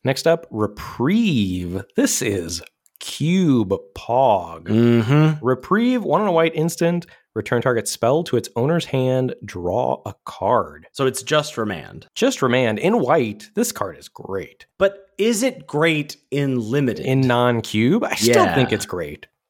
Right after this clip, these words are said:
Speaker 1: Yeah, I do.
Speaker 2: I mean, th-, so, so the advantage for this card is just huge tempo.
Speaker 1: Huge tempo or just disrupting your opponent's plans, and it cantrips. This card's great.
Speaker 2: The nice thing about this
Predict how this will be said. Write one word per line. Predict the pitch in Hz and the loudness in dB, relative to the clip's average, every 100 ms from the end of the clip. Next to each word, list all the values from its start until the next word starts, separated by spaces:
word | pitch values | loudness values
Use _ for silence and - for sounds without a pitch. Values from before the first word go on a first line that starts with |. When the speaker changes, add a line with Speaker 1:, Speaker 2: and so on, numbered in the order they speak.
| - | -4
Speaker 1:
Yeah, | 107 80 - _ - | -4 -4 -14 _ -6
I | 120 | -4
do. | 101 80 - - | -4 -6 -12 -2
Speaker 2:
I | |
mean, | 175 135 - | -2 -2 -6
th-, | 147 | -4
so, | 160 170 - | 0 -2 -2
so | - 170 | -2 0
the | 143 151 | 2 2
advantage | 156 156 202 226 | 2 2 2 0
for | 175 | -2
this | 175 151 | -2 -2
card | - 110 101 | 0 0 -2
is | 92 - _ | -6 -12 _
just | 98 95 - | -10 -10 -12
huge | - - - 185 202 190 156 - | -14 -10 -4 2 4 6 4 0
tempo. | - 98 80 50 - - - _ _ | -4 -6 -6 -8 -10 -12 -20 _ _
Speaker 1:
Huge | - 302 311 | -2 0 2
tempo | 262 254 | 0 0
or | 208 190 | 2 2
just | 269 240 | 2 -2
disrupting | - 127 - 120 131 120 | -2 -2 0 0 0 0
your | 107 | 0
opponent's | 98 107 107 101 | -2 -2 -2 -4
plans, | - 110 147 170 175 180 180 175 - | -6 -2 0 2 2 2 0 -4 -6
and | - | -6
it | - | -4
cantrips. | - 143 170 190 190 - | -2 -2 0 -2 -4 -8
This | - | -14
card's | - 208 - | -2 -2 -2
great. | 90 78 _ | -10 -18 _
Speaker 2:
The | - | -4
nice | 147 165 202 190 | 0 2 0 0
thing | - 180 170 | 2 2 2
about | 143 120 123 123 | 0 2 2 0
this | 135 127 117 - - | 0 0 0 -4 -10